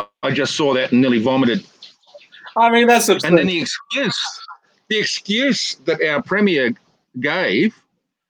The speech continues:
Speaker 1: was that, well, he runs the largest police force in the world, which is nowhere near
Speaker 2: Bullshit.
Speaker 1: true. The, the
Speaker 2: Bullshit.
Speaker 1: London pol-, London alone, not England, but London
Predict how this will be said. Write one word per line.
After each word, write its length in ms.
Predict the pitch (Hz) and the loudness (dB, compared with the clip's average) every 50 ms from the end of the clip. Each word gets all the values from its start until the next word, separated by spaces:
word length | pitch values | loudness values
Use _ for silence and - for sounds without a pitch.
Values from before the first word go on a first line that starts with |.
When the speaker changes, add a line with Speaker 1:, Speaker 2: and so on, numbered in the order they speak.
| _ _ _ - | _ _ _ -2
Speaker 1:
was 260 | 156 175 180 165 - - | 0 2 2 2 0 0
that, 240 | 180 165 151 - | 0 0 0 2
well, 180 | 170 165 180 170 | 2 2 2 4
he 80 | 165 165 | 2 2
runs 280 | 156 170 170 170 151 - | 2 2 2 0 0 0
the 80 | 165 147 | 2 2
largest 460 | 156 151 151 151 135 139 131 - - | 2 2 0 0 0 -2 -2 -2 -2
police 320 | 151 143 139 139 127 - | 0 0 2 0 0 -2
force 320 | - - 143 135 131 - - | -2 0 2 2 2 2 4
in 80 | 123 | 4
the 100 | 120 117 | 4 4
world, 300 | 123 147 170 151 117 101 | 4 4 4 4 2 2
which 220 | 131 151 135 - 160 | 2 0 -2 -2 -2
is 160 | 143 117 - | -2 -2 0
nowhere 640 | 151 160 190 220 208 180 151 127 120 120 113 110 110 | 0 0 2 2 0 0 0 2 2 2 2 4 4
near 260 | 117 127 151 160 - 427 | 4 4 4 4 4 4
Speaker 2:
Bullshit. 140 | 403 349 | 4 4
Speaker 1:
true. 480 | - - 175 - 98 95 131 196 214 196 _ _ _ _ | 2 2 2 2 2 2 2 0 -2 -2 _ _ _ _
The, 80 | - 147 | -6 -6
the 80 | 147 143 - - | -6 -6 -8 -6
Speaker 2:
Bullshit. 480 | 349 359 349 320 233 233 214 165 - 165 | -2 0 0 0 2 2 0 0 0 0
Speaker 1:
London 460 | 165 170 190 226 247 226 208 143 127 - | -2 0 0 2 2 2 4 2 0 0
pol-, 160 | 143 135 123 - _ _ _ _ _ - 147 | 0 -4 -4 -4 _ _ _ _ _ -8 -4
London 440 | 151 165 185 214 247 233 196 190 185 | -2 -2 0 0 2 2 2 2 0
alone, 480 | 156 143 143 147 165 208 214 156 120 | 0 0 0 0 0 -2 0 2 2
not 160 | 135 170 185 | 2 2 2
England, 320 | 175 185 208 170 139 110 104 | 0 0 0 0 0 0 0
but 140 | 110 - - | 0 0 -2
London 640 | 131 135 151 180 214 226 214 180 120 95 78 - | 0 0 2 2 4 4 4 4 2 0 -2 -4